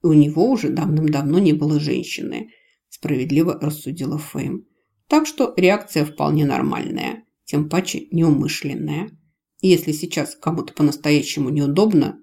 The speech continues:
то это ему самому. <clears throat> выдавил Росс.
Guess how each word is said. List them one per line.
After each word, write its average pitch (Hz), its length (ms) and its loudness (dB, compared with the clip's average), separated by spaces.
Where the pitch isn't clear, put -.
то - 80 -2
это 147 200 2
ему - 180 0
самому. 139 680 -6
<clears throat> 202 960 2
выдавил 151 520 -8
Росс. - 240 -14